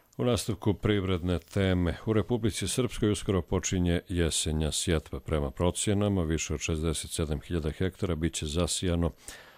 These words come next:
ratarskim kulturama, od čega skoro četrdeset tri hiljade pšenicom.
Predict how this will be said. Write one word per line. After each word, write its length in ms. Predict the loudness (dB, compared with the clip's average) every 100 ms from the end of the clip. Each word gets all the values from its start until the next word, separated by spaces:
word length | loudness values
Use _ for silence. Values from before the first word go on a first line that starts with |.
| _
ratarskim 840 | 0 0 0 -4 -6 -6 -4 -6 -4
kulturama, 840 | -8 -6 0 2 4 6 4 2 -4 -16 -16 -16 -10
od 180 | -10 -6
čega 380 | -6 -2 -2
skoro 320 | -2 -4 -4 -2
četrdeset 640 | -4 -6 -4 -4 -4 -6
tri 180 | -4 -4
hiljade 440 | -2 -2 0 -2
pšenicom. 800 | -4 0 2 4 2 0 0 -2